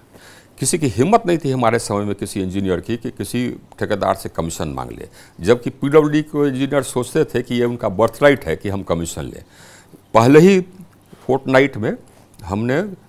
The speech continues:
एक रोड को चेकिंग कर, कर, करके उसका गड़बड़ पाया, उसका ठेकेदार है, उस पर केस कर दिया, उसको बंद कर दिया, ब्लैकलिस्ट कर दिया, इंजीनियर्स पर केस कर दिया, उसको सस्पेंड कर दिया भीतर। अब वो द-,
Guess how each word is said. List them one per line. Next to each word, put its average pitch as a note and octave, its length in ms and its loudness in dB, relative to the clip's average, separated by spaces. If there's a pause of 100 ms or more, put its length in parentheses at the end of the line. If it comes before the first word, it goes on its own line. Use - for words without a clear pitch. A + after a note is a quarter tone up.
(320)
एक A#2 140 0
रोड A#2 240 -2
को A#2 100 -6
चेकिंग A2+ 340 -6
कर, G#2+ 160 -4
कर, G#2 120 -8
करके G#2 380 -6 (500)
उसका - 220 -8
गड़बड़ G2+ 340 2
पाया, A#2 320 2 (580)
उसका F#2 240 -4
ठेकेदार G#2 600 4
है, A2 180 0
उस - 440 -8
पर - 160 -4
केस - 520 -2
कर G#2+ 200 -4
दिया, A2 240 -2
उसको G2 200 -8
बंद G#2 220 -4
कर A2+ 120 -6
दिया, G#2+ 220 -2
ब्लैकलिस्ट F2+ 460 -4
कर G#2+ 140 -6
दिया, A#2 200 0
इंजीनियर्स G2+ 480 -4
पर G#2+ 120 -8
केस G#2+ 280 -2
कर G#2 180 -6
दिया, A2 200 -2
उसको G2 160 -10
सस्पेंड A2 480 -6
कर G#2 180 -6
दिया B2+ 220 0
भीतर। C#3+ 520 2 (840)
अब C3 120 8
वो D3 160 6
द-, C#3 380 0